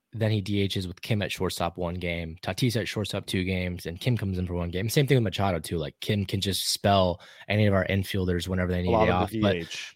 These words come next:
Speaker 1: but, like, I want Kim to be in, like, a hundred plus games this season. Like, I want him to be on the field for a hundred plus games.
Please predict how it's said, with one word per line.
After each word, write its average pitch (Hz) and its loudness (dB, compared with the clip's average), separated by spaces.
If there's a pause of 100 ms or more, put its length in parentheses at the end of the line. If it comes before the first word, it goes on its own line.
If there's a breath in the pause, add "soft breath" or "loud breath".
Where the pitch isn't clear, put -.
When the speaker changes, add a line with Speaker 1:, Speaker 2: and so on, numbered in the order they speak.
(120)
Speaker 1:
but, 156 8
like, 127 4
I 135 10
want 165 8
Kim 143 4
to 104 -2
be 107 0
in, 98 -4
like, 92 -4 (540)
a 107 0
hundred 117 2
plus 107 0
games 95 -4
this 85 -10
season. - -10 (560)
Like, 92 0
I 110 8
want 127 8
him 117 4
to 110 4
be 110 4
on 101 4
the 92 -2
field 90 -4
for 90 -4
a 82 -2
hundred 85 -8
plus 80 -8
games. 76 -10